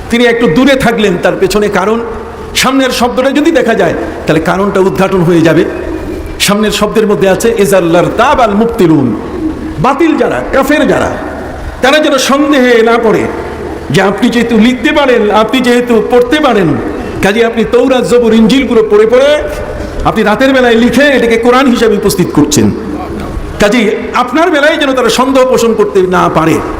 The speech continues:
আপনার কোরআনকে যেন তারা সহজে মেনে নিতে পারে। এই জন্যই আমি আল্লাহ আপনাকে আগের আসমানি কিতাবগুলোও পড়াই নাই,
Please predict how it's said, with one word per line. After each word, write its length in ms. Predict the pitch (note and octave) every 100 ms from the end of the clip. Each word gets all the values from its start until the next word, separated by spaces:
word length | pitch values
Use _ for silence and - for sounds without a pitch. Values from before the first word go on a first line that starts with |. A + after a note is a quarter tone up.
| - - - - - -
আপনার 320 | G3+ - A#3+
কোরআনকে 400 | B3 C4 C4+ C4+
যেন 160 | B3+ B3
তারা 220 | A#3+ A3+
সহজে 320 | A#3 B3 A#3+
মেনে 180 | C4 D4
নিতে 200 | C4 A3+
পারে। 220 | E3 - -
এই 120 | G3+
জন্যই 260 | A#3 A3+ G#3
আমি 180 | F3+
আল্লাহ 300 | E3+ D#3 F3
আপনাকে 420 | E3+ F3 F3 G#3+ A#3+ - - - - - - -
আগের 260 | C#3+ E3+ A#3+
আসমানি 380 | G#3 - G#3+ G3+
কিতাবগুলোও 520 | G3 F#3 E3 A3 A#3
পড়াই 240 | A#3 B3 C4
নাই, 280 | C#4 D4